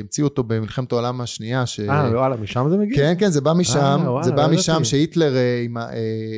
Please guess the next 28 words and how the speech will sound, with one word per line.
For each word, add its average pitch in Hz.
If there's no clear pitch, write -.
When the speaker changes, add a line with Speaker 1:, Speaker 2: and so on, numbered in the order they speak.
Speaker 1:
אה, 104
התחיל 143
את 147
המלחמה 156
Speaker 2:
וואלה. 143
Speaker 1:
והפציץ 127
את, 151
אה, 120
הפציץ 156
את 143
לונדון, 165
אה, 117
ב-, 107
כן, 165
ו-, 117
והבריטים 127
התחבאו 127
במנהרות 127
של 131
ה-, 113
של 107
הרכבת 117
תחתית, 143
אה, 107
של 110
האנדרגראונד, 120
אז, 104
אה, -